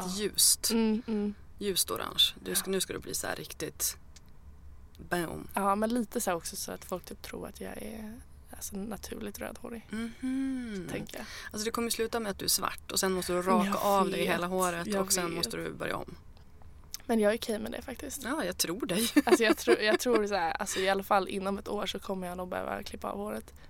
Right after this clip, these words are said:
Speaker 1: Och jag är fine med det. Jag vill ju verkligen så här klippa av till axlarna.
Speaker 2: Mm.
Speaker 1: Jag tycker det är så himla snyggt.
Speaker 2: Du får börja använda peruker.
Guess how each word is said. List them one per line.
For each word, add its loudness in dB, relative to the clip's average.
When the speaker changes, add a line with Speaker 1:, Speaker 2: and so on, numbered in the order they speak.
Speaker 1:
Och -4
jag -2
är -10
fine -4
med -6
det. -6
Jag -4
vill -4
ju -4
verkligen -6
så -10
här -10
klippa -6
av -8
till -8
axlarna. -8
Speaker 2:
Mm. 0
Speaker 1:
Jag -2
tycker -8
det -6
är -8
så -10
himla -10
snyggt. -14
Speaker 2:
Du -6
får -2
börja 2
använda -2
peruker. -6